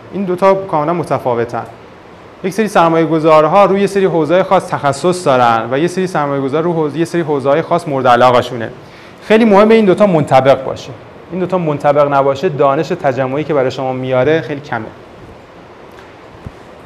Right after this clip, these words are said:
یه نکته دیگه خیلی که مهمه، سرمایه گذاری گذشته. این سرمایه گذاری که من دارم باش وارد دیل می‌شم، چند تا، تعداد پورتفولیوش چند تاه.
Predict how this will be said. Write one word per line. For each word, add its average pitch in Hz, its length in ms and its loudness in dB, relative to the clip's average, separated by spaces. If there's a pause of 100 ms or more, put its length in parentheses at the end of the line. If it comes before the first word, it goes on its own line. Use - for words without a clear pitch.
(260)
یه 214 80 0
نکته 220 220 2
دیگه 202 180 2
خیلی 185 180 -2
که 180 80 -4
مهمه، 170 360 -2
سرمایه 160 360 2
گذاری 170 200 2
گذشته. 135 640 2 (240)
این 170 340 -14
سرمایه 160 460 2
گذاری 175 300 2
که 202 100 -2
من 180 220 4
دارم 151 240 4
باش 147 220 0
وارد 143 300 2
دیل 147 160 -4
می‌شم، 170 360 -2
چند 156 380 -2
تا، 117 260 -2 (240)
تعداد 151 300 0
پورتفولیوش 151 480 -4
چند 127 240 -4
تاه. - 180 -10